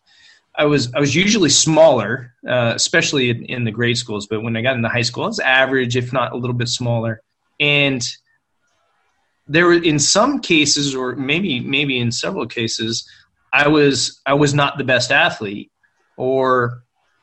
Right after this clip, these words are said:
I was undersized and there was bigger or stronger guys. And I watched them in, in leadership roles,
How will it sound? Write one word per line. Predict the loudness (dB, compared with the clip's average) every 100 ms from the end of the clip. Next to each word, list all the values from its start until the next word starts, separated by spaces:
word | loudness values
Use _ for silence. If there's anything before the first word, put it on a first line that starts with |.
| _ _ _
I | -2
was | 0 2
undersized | 2 2 2 2 2 0
and | -2
there | -2
was | -2
bigger | 0 0 0 0
or |
stronger | -2 -2 0 2 0 -2
guys. | 2 4 4 2 -2 -8 -20 -20 _ _
And | 0 2 2 -2 -4
I | 0 0
watched | 2 2 2 2 -4
them | -4 0 2 4 4 2 -2 -6 -8
in, | -4 -2 -2 -6 -10 -6
in | -4 2
leadership | 2 4 2 -2 -4
roles, | -2 2 2 2 0 -4 -10